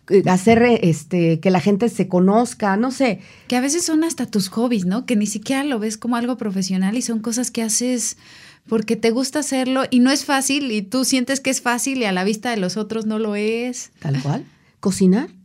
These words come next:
Speaker 2: Ujú.
Speaker 1: Grandes cocineras, grandes chefs, grandes, este, personas que, que de eso viven, que, pues, encontraron su pasión cocinando,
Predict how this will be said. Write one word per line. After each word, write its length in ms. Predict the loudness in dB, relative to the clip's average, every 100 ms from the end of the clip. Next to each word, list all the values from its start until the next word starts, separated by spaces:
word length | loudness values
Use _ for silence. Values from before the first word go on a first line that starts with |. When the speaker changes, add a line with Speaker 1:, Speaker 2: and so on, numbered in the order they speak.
| _ _ -8
Speaker 2:
Ujú. 180 | -6 -2
Speaker 1:
Grandes 400 | 2 4 4 0
cocineras, 640 | -4 0 0 2 0 0 0
grandes 500 | 0 0 -2 -6 -6
chefs, 440 | -2 -2 -4 -14 -4
grandes, 680 | 0 0 0 0 -4 -4
este, 760 | -2 -2 -2 -2 2 4 2 0 -6 -8
personas 500 | -2 2 4 4 4 2
que, 260 | 0 0
que 480 | 0 2 4 4 4
de 140 | 6 4
eso 260 | 2 0
viven, 460 | 2 2 2 2 0 _ _ _ _
que, 140 | -12 -12 -6
pues, 200 | -2 0
encontraron 500 | 2 2 2 2 0
su 160 | -4
pasión 500 | -4 -2 0 -2 -4 _ _ _
cocinando, 640 | -10 0 2 2 0 -6